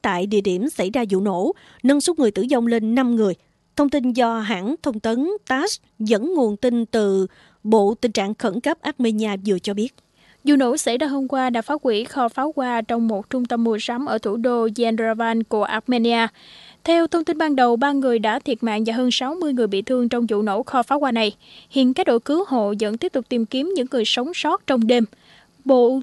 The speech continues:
Speaker 2: Tình trạng Khẩn cấp Armenia xác nhận, kết quả điều tra ban đầu cho thấy hai vụ nổ lớn đã làm sập một phần của tòa nhà chứa kho pháo hoa.
Speaker 1: Vụ cháy nhà thờ Abu Sefen ở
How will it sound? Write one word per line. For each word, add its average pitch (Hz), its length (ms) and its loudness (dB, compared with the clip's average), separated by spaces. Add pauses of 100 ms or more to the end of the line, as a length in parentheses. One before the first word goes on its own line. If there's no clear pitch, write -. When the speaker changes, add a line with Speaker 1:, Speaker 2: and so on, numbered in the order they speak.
(120)
Speaker 2:
Tình 254 260 6
trạng 226 280 0
Khẩn 220 180 -4
cấp 311 200 -4
Armenia 247 720 0
xác - 340 -4
nhận, 220 260 2 (420)
kết 403 140 0
quả 262 240 2
điều 277 140 2
tra 302 120 -2
ban 294 140 0
đầu 240 120 0
cho 247 160 -2
thấy 269 300 -2
hai 302 200 -4
vụ 233 120 2
nổ 208 180 -2
lớn 254 240 -2
đã 330 80 0
làm 254 180 0
sập 214 280 -4
một 220 180 0
phần 233 320 0
của 247 220 0
tòa 269 200 -2
nhà 220 280 -4
chứa 269 300 -4
kho 240 220 -6
pháo 254 240 -4
hoa. 226 260 -2 (540)
Speaker 1:
Vụ 240 260 0
cháy 330 120 0
nhà 339 200 0
thờ 226 440 2 (220)
Abu 254 420 2
Sefen 240 720 -2
ở 208 360 0